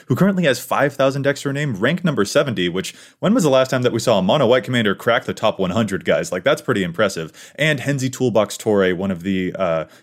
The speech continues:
the precon commanders, the Jund precon commander that gives your stuff all of the blitz mechanics. That is also showing up as another very important commander from New Capenna. And then there are some fun cards that do stuff with treasures showing up as the most, uh, important cards in the ninety-nine as well. So an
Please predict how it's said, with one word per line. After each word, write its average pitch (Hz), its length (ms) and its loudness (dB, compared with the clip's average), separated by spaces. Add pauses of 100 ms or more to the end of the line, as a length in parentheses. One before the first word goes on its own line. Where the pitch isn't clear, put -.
the 117 80 -4
precon 117 440 -2
commanders, 87 380 -4
the 98 100 -6
Jund 98 280 -2
precon 87 380 -8
commander 85 340 -10
that 87 180 -6
gives 92 180 -2
your 90 100 -6
stuff 92 260 -2
all 90 160 -2
of 82 80 -10
the 87 80 -6
blitz 92 320 -8
mechanics. 80 420 -12
That 127 140 2
is 110 80 -2
also 104 180 0
showing 92 300 -8
up 87 100 -10
as 90 80 -12
another 90 320 -6 (200)
very 98 220 4
important 90 380 -4
commander 87 320 -6
from 90 400 -2
New 90 180 -4
Capenna. 82 500 -12 (360)
And 160 140 2
then 196 300 4
there 170 240 4
are 139 180 4
some 139 220 -6
fun 190 340 0
cards 147 380 2
that 127 180 -2
do 123 120 0
stuff 120 340 -2
with 110 140 -2
treasures 117 560 2
showing 98 380 2
up 98 160 2
as 92 280 -2
the 98 180 0
most, 107 340 -2 (160)
uh, 90 380 -2
important 107 360 -4
cards 98 220 -2
in 87 80 -8
the 92 60 -6
ninety-nine 92 520 -6
as 80 120 -8
well. 90 200 0
So 90 240 -4
an 107 140 -2